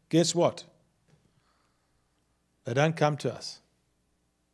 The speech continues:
God keeps us from that trial. So you don't have to worry.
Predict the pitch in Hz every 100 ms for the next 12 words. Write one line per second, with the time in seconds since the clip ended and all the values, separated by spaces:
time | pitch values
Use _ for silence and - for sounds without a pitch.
0 | _ _ _ _ _ _ _ _ _ _
1 | _ _ _ _ 117 101 151 180 202 196
2 | 165 - - 196 185 - 190 165 - -
3 | 170 175 165 147 156 156 - 117 - -
4 | - 156 190 220 196 185 185 185 285 226